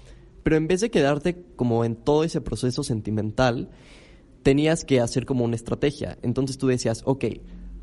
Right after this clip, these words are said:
para conseguir el auto, conseguir el auto es la meta final, ¿no? Entonces, antes de conseguir el auto, ¿qué tengo que hacer? Ir a la agencia. Ok,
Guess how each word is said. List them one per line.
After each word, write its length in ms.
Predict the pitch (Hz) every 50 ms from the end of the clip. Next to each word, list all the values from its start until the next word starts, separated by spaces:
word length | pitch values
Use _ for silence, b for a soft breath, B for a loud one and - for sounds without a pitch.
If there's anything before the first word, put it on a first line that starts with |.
| - - - -
para 320 | - 143 131 127 127 127 -
conseguir 640 | 135 131 135 127 - 147 139 139 147 175 202 226
el 280 | 233 226 202 143 - - -
auto, 640 | 131 139 147 160 156 - - 190 196 220 214 - - - - - - - - - - - - - - - - -
conseguir 360 | - 151 147 156 175 170 208 240
el 100 | 247 214
auto 500 | 196 202 196 202 - 214 240 - - - -
es 140 | 147 143
la 120 | 160 160 147
meta 180 | 139 135 139
final, 380 | 131 - 110 107 101 - - -
¿no? 260 | - 123 156 214 - - B B B B B B B B B B B B
Entonces, 600 | - 123 123 135 139 139 - 135 123 120 - - - - - - - -
antes 300 | 175 202 208 - 220 196
de 80 | 190
conseguir 340 | - 135 123 - 127 131 131
el 100 | 135 139
auto, 440 | 139 147 143 - - 175 180 175 - - -
¿qué 120 | - 156
tengo 280 | - 139 135 123 113 107
que 80 | -
hacer? 320 | 110 104 - - - - - - - - B B B B B B B B - - - - - -
Ir 200 | 160 170 180 202
a 80 | 214 220
la 100 | 214 190
agencia. 640 | 170 - 170 156 156 156 151 151 - - 113 104 - -
Ok, 180 | 139 143 -